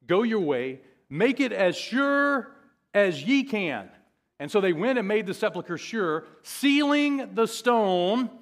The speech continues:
setting a watch. And so listen, as if it wasn't bad enough, man, these religious leaders and this Roman ruler double down and say, "Man, he's in the tomb,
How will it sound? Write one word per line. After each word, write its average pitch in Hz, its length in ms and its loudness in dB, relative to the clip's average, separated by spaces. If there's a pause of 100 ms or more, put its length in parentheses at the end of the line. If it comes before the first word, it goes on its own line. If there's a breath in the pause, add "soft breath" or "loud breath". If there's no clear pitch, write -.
(1000)
setting 208 400 0
a 180 60 -2
watch. 160 640 -2 (960)
And - 280 -10
so 220 80 0
listen, 202 280 0
as 202 400 0
if 320 400 0
it 285 120 0
wasn't 233 360 -2
bad 226 220 4
enough, 202 440 2
man, 208 300 0
these 185 160 -4
religious 226 500 -4
leaders 226 460 -2
and 185 120 -6
this 170 140 -4
Roman 233 420 0
ruler 208 480 0 (440 loud breath)
double 269 340 6
down 190 540 2
and 175 160 -4
say, 180 180 2
"Man, 226 300 0
he's 180 260 -4
in 277 240 2
the 277 80 2
tomb, 240 640 0